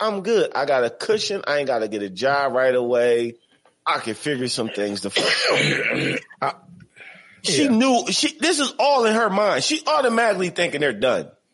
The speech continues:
Speaker 1: She don't think this is, this is a working relationship.
Speaker 2: That, yeah, there, there you go. That's where you got to. Got you.
Speaker 1: I
Speaker 2: Got
Speaker 1: got
Speaker 2: you.
Speaker 1: it. She doesn't think this is a working relationship.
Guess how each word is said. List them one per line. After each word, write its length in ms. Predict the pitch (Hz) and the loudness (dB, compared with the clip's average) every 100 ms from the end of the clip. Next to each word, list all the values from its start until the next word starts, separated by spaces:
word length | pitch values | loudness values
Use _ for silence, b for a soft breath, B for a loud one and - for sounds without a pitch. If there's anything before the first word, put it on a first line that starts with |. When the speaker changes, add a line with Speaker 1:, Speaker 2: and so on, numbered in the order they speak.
| _ _ _ - | _ _ _ -6
Speaker 1:
She 200 | - 349 | -2 0
don't 300 | 359 349 349 | 0 -2 0
think 240 | 269 269 | 0 0
this 180 | 240 214 | -2 -2
is, 260 | 190 165 151 B - | -6 -8 -10 B -4
this 240 | 226 220 | -2 -2
is 100 | 190 | 0
a 140 | 180 156 | 2 2
working 380 | 175 185 185 | 0 0 -2
relationship. 720 | 151 147 135 - 98 - - - | -2 0 0 -2 -8 -10 -10 -6
Speaker 2:
That, 300 | 139 139 - | -2 -2 -4
yeah, 240 | 135 117 98 - | -4 -2 -4 -4
there, 180 | 135 131 131 | -2 0 0
there 140 | 143 | 0
you 160 | 127 110 | 0 -4
go. 200 | 98 98 | -6 -2
That's 260 | 127 123 | -2 0
where 80 | 127 | -2
you 60 | 117 | -4
got 200 | 104 - | -4 -6
to. 100 | 95 | -8
Got 280 | 110 101 - | -6 -6 -8
you. 120 | - - 247 | -16 -6 -2
Speaker 1:
I 40 | |
Speaker 2:
Got 80 | 269 | 0
Speaker 1:
got 180 | 269 135 | 0 0
Speaker 2:
you. 60 | - | -4
Speaker 1:
it. 140 | - | -6
She 200 | 269 285 | -2 -2
doesn't 480 | 254 247 208 190 160 | 2 2 2 0 0
think 220 | 202 180 | 0 0
this 160 | 180 143 | -2 -2
is 140 | 139 | -2
a 80 | 139 | 0
working 380 | 127 131 127 117 | 0 0 -2 -4
relationship. 680 | 117 110 104 104 95 85 | -2 -2 -2 -6 -8 -8